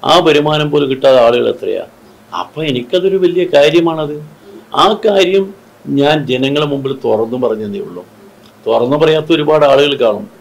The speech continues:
അതുകൊണ്ട് മാതൃക, മാതൃക എന്ന് പറഞ്ഞ് എൻ്റെ ജീവിതം മാതൃകയാക്കണമെന്ന് ഞാൻ ആരോടും പറയില്ല. അത് പറയേണ്ട കാര്യം എനിക്കില്ല.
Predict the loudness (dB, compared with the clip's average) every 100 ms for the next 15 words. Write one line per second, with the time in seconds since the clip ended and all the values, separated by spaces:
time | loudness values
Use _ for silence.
0 | -20 -12 0 2 4 2 0 -2 -6 -14
1 | _ -4 2 4 4 4 4 4 4 2
2 | 0 0 0 2 2 0 0 0 -2 -6
3 | -10 -16 _ _ -6 -2 4 4 4 0
4 | 0 0 0 0 0 0 -2 -6 -6 -6
5 | -4 -2 0 0 0 0 0 0 -2 -4
6 | -12 _ -20 -8 -2 -2 0 0 0 -2
7 | -6 -6 -4 -2 -4 -6 -6 -8 -6 -6